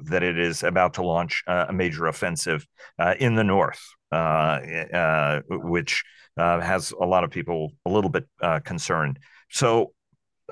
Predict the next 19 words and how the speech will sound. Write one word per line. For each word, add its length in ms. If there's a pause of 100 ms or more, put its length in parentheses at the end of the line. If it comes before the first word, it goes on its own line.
(140)
Dov, 320
where, 220
where 220
are 100
we 120
going 320
in 120
this? 340
This 300
is 280
all 220
very 260
costly. 680 (380)
Uh, 200
the 100
sense 380
is, 420 (100)
you 120
know, 360